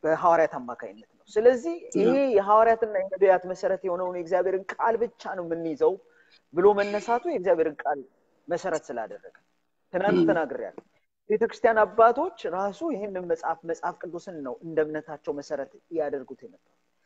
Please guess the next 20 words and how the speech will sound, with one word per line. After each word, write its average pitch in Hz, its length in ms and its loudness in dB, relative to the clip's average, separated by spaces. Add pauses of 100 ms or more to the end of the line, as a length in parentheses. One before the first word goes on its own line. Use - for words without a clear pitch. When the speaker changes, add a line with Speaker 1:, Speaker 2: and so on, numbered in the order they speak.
(180)
Speaker 1:
ስለዚህ 240 240 6
የእነሱን 233 500 0
ንግግር 208 540 -2 (100)
ከእግዚአብሔር 190 520 -2
ቃል 175 240 -4
ጋር 170 200 0
እኩል 160 340 -2
ማድረግ 190 360 -2
ማለት 254 320 -4 (380)
እነሱ 190 320 -4
ያላሰቡትን 180 680 0
ማሰብ 135 380 -8
ማለት። 90 260 -20 (720)
ፈጽሞ 269 240 4
Speaker 2:
ያ። 190 140 6
Speaker 1:
እነሱ 190 340 -6
እንደዚህ 175 280 -2
አይነት 165 220 -6
ዓላማ 160 480 -4
አልነበራቸው። 123 560 -8